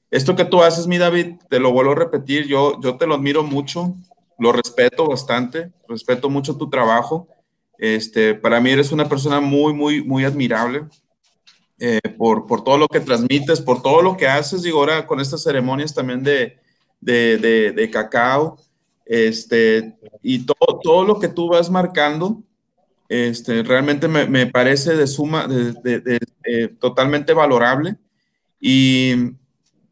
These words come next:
y yo creo que más personas como tú, ojalá, ojalá y tengas más, este, eh, tengamos más este tipo de pláticas, este tipo de, digo, ahorita tenemos un, un, un corto tiempo, ¿verdad? Pero...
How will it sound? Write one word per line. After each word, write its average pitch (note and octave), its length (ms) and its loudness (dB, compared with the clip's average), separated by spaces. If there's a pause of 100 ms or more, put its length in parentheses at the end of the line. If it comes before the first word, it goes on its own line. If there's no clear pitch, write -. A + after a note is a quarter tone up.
(180)
y C3 120 -2
yo C#3 160 2
creo F3 140 -2
que - 100 -4
más E3+ 100 -6 (120)
personas F3 380 -6
como C#3 300 -6
tú, D3 100 -6
ojalá, C#3+ 720 -2
ojalá B2+ 360 0
y D#3 140 -2
tengas D#3 440 -6
más, D3 300 -2
este, C3 640 -2 (640)
eh, A#2 300 0
tengamos C3+ 440 2
más D3+ 540 -2 (480)
este D#3 260 0
tipo E3 300 -2
de D3+ 60 2
pláticas, D3 680 -4
este C3+ 200 -10
tipo D3 340 -2
de, C3+ 140 2
digo, D3+ 160 2
ahorita D3 260 0
tenemos D3+ 420 -4
un, D3 200 -6
un, C3+ 460 -6
un B2+ 400 -4
corto B2+ 760 0 (400)
tiempo, C#3 400 2
¿verdad? B2+ 320 0
Pero... A2+ 380 2